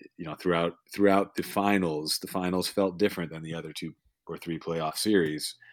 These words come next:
from a grit perspective. And that's when, um, leadership from somebody like a Jay Crowder, who was on this team and helped build this culture in the beginning,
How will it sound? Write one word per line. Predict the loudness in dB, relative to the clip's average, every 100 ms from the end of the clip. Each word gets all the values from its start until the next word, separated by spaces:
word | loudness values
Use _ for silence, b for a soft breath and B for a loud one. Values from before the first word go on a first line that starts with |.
| B -8
from | -6
a | 0
grit | 2 2 0
perspective. | -8 -6 -8 -8 -10 -10
And | -10
that's | -10 -8
when, | -6 -6 -10 b b b b _
um, | -4 -4 -4 -8 2
leadership | 6 8 6 2 -2
from | -6
somebody | -6 -4 -4 -4
like | -6 -8
a | -4
Jay | -4 -2
Crowder, | -4 -4 -4 -6 -6
who | -4
was | -2
on | 0 2
this | 2 -2
team | -4 -6
and | -4
helped | -6 -4
build | -2 -2
this | -2 -6
culture | -6 -6 -6 -8 -10 b b b b -12
in | -6
the |
beginning, | -4 0 2 2 -4